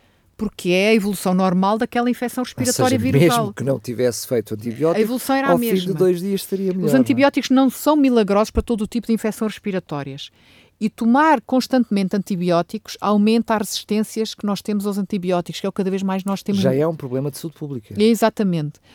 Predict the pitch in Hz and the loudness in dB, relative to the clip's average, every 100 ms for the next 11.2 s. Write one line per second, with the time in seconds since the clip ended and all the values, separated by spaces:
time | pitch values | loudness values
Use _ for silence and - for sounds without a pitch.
0 | _ - 226 170 - - 269 302 - 262 | _ -2 0 0 -2 0 2 2 4 4
1 | 269 - 254 240 226 233 254 - 233 - | 4 0 -2 0 2 4 4 2 0 0
2 | 208 - - 156 135 131 _ _ _ _ | -12 -10 -4 -4 -4 -12 _ _ _ _
3 | _ _ _ _ _ _ - - - _ | _ _ _ _ _ _ -20 -20 -20 _
4 | 240 294 320 - 180 165 214 - 247 - | 2 4 2 -2 0 2 2 2 0 0
5 | 202 185 180 180 214 - 233 226 185 190 | -2 0 0 2 2 2 2 2 0 -2
6 | 240 247 240 247 233 254 254 - 277 233 | 0 2 2 2 0 2 2 2 -2 2
7 | 233 180 175 190 208 240 - 233 214 233 | 2 2 2 0 -2 -2 0 2 4 4
8 | 247 233 233 214 202 - 208 - 185 196 | 0 -2 -2 -2 -4 -6 -8 -4 -2 -2
9 | 190 - 208 - - 226 - 220 - 269 | -4 -2 0 0 0 -2 -2 -6 -4 -4
10 | - 233 - 214 220 - 165 151 143 - | -2 -6 -2 -2 -2 -4 -6 -6 -6 -10
11 | 151 - | -20 -20